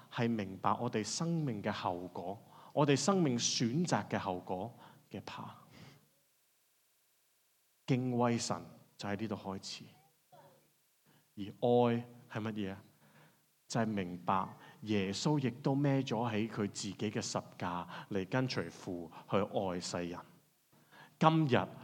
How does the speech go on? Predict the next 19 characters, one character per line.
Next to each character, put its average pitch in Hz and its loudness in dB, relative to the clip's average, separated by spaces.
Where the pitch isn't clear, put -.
我 110 2
哋 117 0
亦 101 2
都 - -2
係 107 -2
點 107 -2
樣 120 -2
樣， 98 -4
同 135 6
我 135 10
哋 139 8
家 165 6
人、 117 4
同 95 -4
我 98 0
哋 107 2
嘅 104 2
伴 92 -2
侶 87 -8